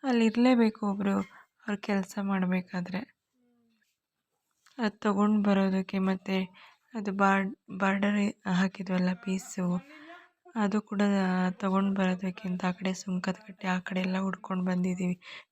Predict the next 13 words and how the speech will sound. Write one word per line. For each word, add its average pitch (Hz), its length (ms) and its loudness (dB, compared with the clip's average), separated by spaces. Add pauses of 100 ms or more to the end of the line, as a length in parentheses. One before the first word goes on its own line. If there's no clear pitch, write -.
ಎಷ್ಟು - 640 -4
ಶಾಪಲ್ಲಿ 202 640 0
ನೋಡಿದೀವಿ 190 440 -2
ಗೊತ್ತಾ 185 300 -6
ಅದನ್ನ. 185 280 -2 (1160)
ಅಬ್ಬಾ. 220 260 -4 (1600)
ಆಮೇಲೆ 214 480 2
ಎಲ್ಲೋ 202 200 0
ಒಂದ್ 196 440 -2
ಹತ್ರ 196 280 -2
ಸಿಕ್ತು - 420 -6
ಅಷ್ಟೇ 185 440 -2
ಅದು. 180 160 0